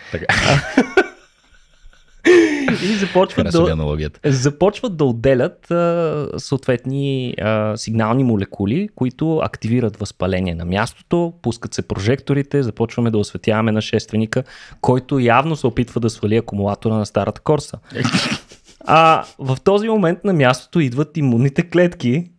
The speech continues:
Speaker 2: с кр-, с, с стари неизползвани крака от маса,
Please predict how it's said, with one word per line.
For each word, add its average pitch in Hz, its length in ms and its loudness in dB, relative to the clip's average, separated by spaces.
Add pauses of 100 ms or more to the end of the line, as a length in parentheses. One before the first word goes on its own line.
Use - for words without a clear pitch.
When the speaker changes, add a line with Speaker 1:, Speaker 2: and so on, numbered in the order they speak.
Speaker 2:
с - 340 0 (1400)
кр-, 131 320 0
с, - 220 -4
с 151 280 -4
стари 147 380 0
неизползвани 127 640 0
крака 113 400 0
от 113 160 -2
маса, 107 400 -2